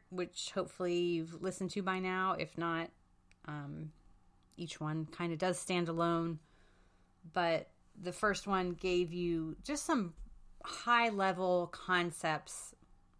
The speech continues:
to think about when it comes to your child's transition plan. Things like it should be based on their strengths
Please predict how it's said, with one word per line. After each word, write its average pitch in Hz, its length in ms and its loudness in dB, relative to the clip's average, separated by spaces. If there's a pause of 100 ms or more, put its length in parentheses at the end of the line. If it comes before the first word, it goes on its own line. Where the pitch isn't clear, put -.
(220)
to 196 100 -2
think 185 280 -2
about 156 320 0
when 170 100 0
it 151 80 -4
comes 185 240 -4
to - 120 -6
your 170 100 -2
child's 156 480 0
transition 151 560 -4
plan. 110 380 -12 (1000)
Things 175 340 0
like 160 240 2
it 151 120 -6
should 160 220 -2
be 151 140 -2
based 151 280 -4
on 143 140 -2
their 139 140 -8
strengths 247 640 2